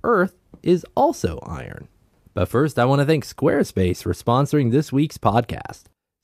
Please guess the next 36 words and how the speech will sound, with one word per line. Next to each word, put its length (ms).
Squarespace 640
is 100
an 80
all-in-one 480
platform 540
that 100
makes 240
it 160
fast 320
and 100
easy 220
to 60
create 260
your 180
own 160
professional 480
website 460
or 180
online 360
portfolio. 680
With 220
Squarespace, 560
you 80
can 140
create 220
your 200
own 240
space 480
with 220
e-commerce 680
built 280
in, 260
a 120
mobile 340
responsive 580
design, 500